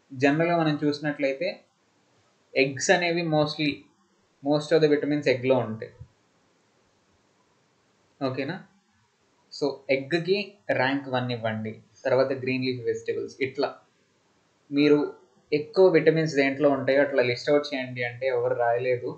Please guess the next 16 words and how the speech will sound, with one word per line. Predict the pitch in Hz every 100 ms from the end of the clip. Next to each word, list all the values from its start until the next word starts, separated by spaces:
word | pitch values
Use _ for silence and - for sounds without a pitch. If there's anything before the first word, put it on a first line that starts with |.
| - _ _ _ _ _ _ _ _ _ _ _ _
So, | - 139
ఇప్పుడన్నా | 127 - 156 156
ట్రై | 160 143 135
చేయండి. | 147 135 123 123 160 - _ _ _ _ _ _ _ _ _ _ _ _ _ _ - - _ _
నాన్ | 135 135 147
వెజిటేరియన్స్ | 156 - 147 143 135 135
అయితే | 127 147
అసలు | 143 131
ఎగ్ | 117 117 139
అనేది | 143 135 131
కొంచెం | 147 135 131 117
రెగ్యులర్‌గా | 110 113 131 127 127
తీసుకోండి, | 117 - 117 110 110 - _ -
ఇది | 120
మనకు | 120 117 117
అర్థమవుతుంది. | 110 123 123 - 110